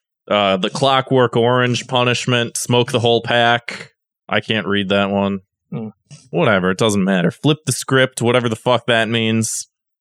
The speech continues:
Speaker 2: Well, yeah, I was just gonna ma-, say make them watch, uh,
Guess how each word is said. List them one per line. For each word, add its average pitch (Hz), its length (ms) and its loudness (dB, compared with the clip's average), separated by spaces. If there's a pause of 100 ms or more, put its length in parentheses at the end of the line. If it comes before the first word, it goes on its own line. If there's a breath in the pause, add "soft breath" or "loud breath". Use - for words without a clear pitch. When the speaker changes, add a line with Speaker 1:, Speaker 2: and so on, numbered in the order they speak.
Speaker 2:
Well, 202 180 4
yeah, 180 220 4
I 156 160 2
was 165 80 4
just 160 160 0
gonna 170 160 4
ma-, 151 300 4
say 143 280 4
make 139 300 0
them 139 160 2
watch, 135 360 2
uh, 127 260 2